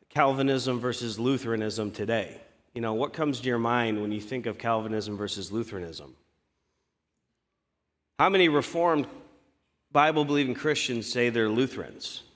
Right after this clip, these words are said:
You know, do you think of the Lutheran Church as Reformed? Uh, you know, no one wants to be a, <laughs> a Lutheran. I'm saying this, my wife grew up in the Lutheran Church, and what David was <laughs> saying last week was absolutely true.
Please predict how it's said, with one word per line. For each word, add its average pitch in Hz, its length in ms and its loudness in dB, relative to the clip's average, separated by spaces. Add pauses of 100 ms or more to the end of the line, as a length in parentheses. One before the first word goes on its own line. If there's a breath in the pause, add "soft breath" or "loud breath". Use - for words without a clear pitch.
(800)
You 131 100 -2
know, 123 80 2
do 117 160 -2
you 127 60 2
think 143 220 -2
of 131 140 2
the 123 80 0
Lutheran 127 440 -2
Church 123 340 -2
as 104 160 -2
Reformed? 104 600 -6 (1500)
Uh, - 100 -12 (120)
you 127 140 -2
know, 87 180 -4 (1120)
no 185 120 6
one 160 200 6
wants 139 320 4
to 131 120 -2
be 127 180 4
a, 104 180 4 (300)
<laughs> - 260 -10
a 139 160 -4
Lutheran. - 800 -6 (600 soft breath)
I'm 117 240 4
saying 147 360 6
this, 127 200 2
my 139 140 6
wife 131 480 4 (720)
grew 151 220 8
up 190 180 8 (300)
in 156 140 4
the 135 80 6
Lutheran 139 360 4
Church, 139 340 2
and 123 120 0
what 123 180 2
David 139 340 4
was 117 240 0
<laughs> - 100 -2
saying 135 380 2
last 139 380 0
week 110 220 -4
was 107 100 -6
absolutely 117 460 0
true. 131 360 0